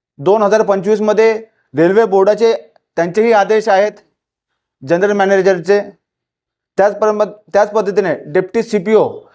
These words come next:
अरविंद कुमार पी भगत यांनी आदेश सं-,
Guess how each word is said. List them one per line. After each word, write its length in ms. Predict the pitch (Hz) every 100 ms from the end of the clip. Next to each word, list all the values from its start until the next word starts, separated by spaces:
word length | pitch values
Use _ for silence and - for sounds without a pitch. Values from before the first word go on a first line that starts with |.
| _ _ -
अरविंद 360 | 151 185 214
कुमार 460 | 220 220 202 214 214 208 _ _ _ _ _ _ _ _ _ _ _ _ _ _ _ -
पी 100 | 220
भगत 340 | 190 185 170 - - -
यांनी 340 | 175 190 226
आदेश 280 | 214 190 214
सं-, 160 | 185